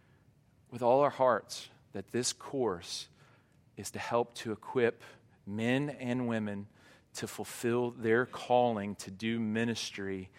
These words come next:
in and through the local church, to plant local churches, to see expansion efforts form. And so, um, if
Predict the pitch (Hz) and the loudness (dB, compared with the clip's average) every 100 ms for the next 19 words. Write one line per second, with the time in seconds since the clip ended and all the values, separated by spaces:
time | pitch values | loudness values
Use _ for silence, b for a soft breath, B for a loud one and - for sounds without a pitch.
0 | B B B - 123 123 123 123 127 123 | B B B -4 0 2 0 0 0 0
1 | 113 120 120 120 - 117 110 - - - | 2 2 2 -4 0 0 0 -6 -12 -12
2 | _ b b b b b - 101 - - | _ b b b b b -14 -12 -12 -6
3 | 110 123 139 - - 113 120 123 - - | -2 0 0 -4 -6 -4 -2 -4 -8 -2
4 | 117 - 123 110 - - - _ b b | -2 -2 -6 -6 -8 -12 -14 _ b b
5 | b b b b - 113 - - 127 135 | b b b b -10 -2 0 2 2 0
6 | 139 - 113 - - 113 123 123 - 117 | -2 -6 -6 -4 -2 2 2 2 0 -4
7 | - 117 - 113 107 - - 113 113 117 | -2 -2 -2 -4 -6 -8 -6 -4 0 0
8 | 117 B B B - 127 123 147 139 131 | -2 B B B -8 -2 4 6 6 6
9 | - - _ 127 131 113 - b b b | 0 -16 _ -2 -2 -2 -6 b b b
10 | _ 127 143 - | _ -4 -4 -4